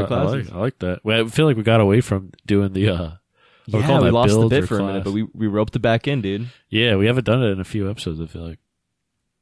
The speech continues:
Speaker 2: Yeah, so, I mean, that, and that's pretty much all the main, yeah, those are all the main characters in the campaign, pretty much.
Speaker 1: Well, how about, like, any kind of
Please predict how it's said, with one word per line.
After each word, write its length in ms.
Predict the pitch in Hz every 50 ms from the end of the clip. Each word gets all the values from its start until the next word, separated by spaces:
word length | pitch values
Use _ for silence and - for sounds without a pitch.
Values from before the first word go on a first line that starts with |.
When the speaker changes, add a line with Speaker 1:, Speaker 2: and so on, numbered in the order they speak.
| _ _ _ _ _ _ _ _ -
Speaker 2:
Yeah, 300 | - 95 95 104 101 95
so, 300 | - - - 90 85 78
I 140 | 73 104 110
mean, 320 | 113 107 107 104 98 98
that, 180 | 117 117 117 -
and 140 | - 98 107
that's 160 | 120 151 -
pretty 200 | - - 143 139
much 420 | 135 131 123 - - - - - _ _ _ _ _ _ _ _ _ _ _ _ - - -
all 220 | - 101 110 123
the 80 | 120 123
main, 340 | 123 123 123 123 123 117 120
yeah, 120 | 123 127
those 200 | 117 117 120 113
are 80 | 110 104
all 120 | 110 117
the 60 | 117
main 200 | 117 120 120 117
characters 420 | - - 107 117 139 - 117 104 101
in 60 | 104
the 60 | 101
campaign, 460 | - - 110 104 92 117 110 123 143
pretty 200 | 143 - 98 92
much. 400 | 92 92 92 92 - - - - _ _ _
Speaker 1:
Well, 560 | 107 110 107 107 107 107 104 101 101 101 - -
how 140 | 90 117 123
about, 420 | 135 143 139 139 135 127 - - _ _ _ _ _ _ _ _ _ _ _ _ _ _ _ _ _ _ _ _ _ -
like, 260 | 110 101 95 - 107
any 280 | 107 120 120 113 98
kind 280 | - - - 113 110 107
of 180 | 101 95 92